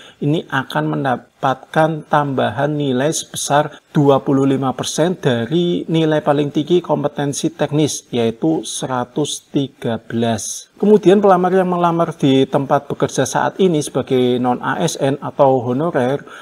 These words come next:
mendapatkan penambahan nilai sebesar lima belas persen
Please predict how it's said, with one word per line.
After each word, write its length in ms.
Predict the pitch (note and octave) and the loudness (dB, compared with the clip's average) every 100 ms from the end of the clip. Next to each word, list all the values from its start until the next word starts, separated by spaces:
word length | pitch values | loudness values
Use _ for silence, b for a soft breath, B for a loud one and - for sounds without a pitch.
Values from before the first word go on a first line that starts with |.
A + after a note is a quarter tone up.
| B - | B -2
mendapatkan 760 | D3 C3 B2 - E3 F3+ F3+ | 0 2 0 0 -2 0 -2
penambahan 560 | F3+ E3 D#3 C#3+ A#2 C#3 | -4 -2 0 0 -2 -2
nilai 260 | C3+ C3 E3 | 0 0 0
sebesar 640 | - B2 C#3+ D3+ D3+ - F3+ | -4 -6 -2 0 -2 -2 0
lima 340 | E3+ E3 D#3 | 0 0 -2
belas 240 | - B2+ | -2 -4
persen 480 | - C#3 - C3+ A2 | -4 -4 2 2 2